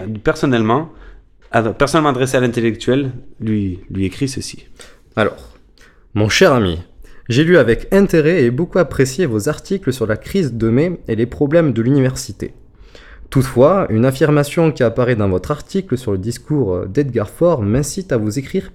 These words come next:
Speaker 2: pour rectifier non pas à l'usage de vos lecteurs, mais à votre usage strictement personnel. Vous écrivez, « Georges Pompidou a joué et perdu le pari de l'apaisement. » Permettez-moi de vous dire que vous vous trompez.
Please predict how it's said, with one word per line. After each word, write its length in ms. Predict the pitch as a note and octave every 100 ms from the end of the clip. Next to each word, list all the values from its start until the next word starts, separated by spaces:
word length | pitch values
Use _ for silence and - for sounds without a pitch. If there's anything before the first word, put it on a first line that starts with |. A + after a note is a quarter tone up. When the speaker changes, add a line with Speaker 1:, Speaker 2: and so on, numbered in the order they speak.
| -
Speaker 2:
pour 140 | G#2+
rectifier 640 | D3 - - C3 D3+ F#3 F3+ - - -
non 160 | C#3+ F3
pas 160 | E3
à 40 | B2+
l'usage 360 | C3+ D3+ C#3+
de 60 | A#2
vos 160 | G2 G#2
lecteurs, 580 | C3 C3 G3+ G3 C#3+ - - - -
mais 280 | A#2 A#2+ G2+ -
à 80 | G2
votre 240 | A2 -
usage 340 | D#3+ F3+ C#3 G#2+
strictement 720 | - G3+ - A#2+ A#2 D3+ C#3+
personnel. 800 | - - D#3 - G#2 E2+ - - _ _ - - - -
Vous 160 | D3
écrivez, « 440 | G3+ - G#2 D#2 F#2 - -
Georges 320 | G2+ A2 E3+
Pompidou 580 | - D#3+ - B2 F3+ G#3 -
a 100 | A2
joué 300 | A2+ F3 G#3+
et 80 | G#2+
perdu 640 | - - D#3 C#3 F#3 A3+ -
le 160 | G#2+
pari 460 | G#2 - D3+ E3 F#3+
de 100 | A2+
l'apaisement. » 640 | C#3 C3+ A2+ G2+ F2+ F#2 - _ - - - - _ - - - -
Permettez-moi 760 | F3+ F#3 G3 E3+ E3 F#3 A3+
de 100 | D3
vous 160 | A#2+ B2
dire 260 | B2+ F#3
que 420 | - B2+ A#2 G#2+ G2+
vous 140 | A#2+
vous 140 | D#3+ G3
trompez. 480 | - G#2 F2+ -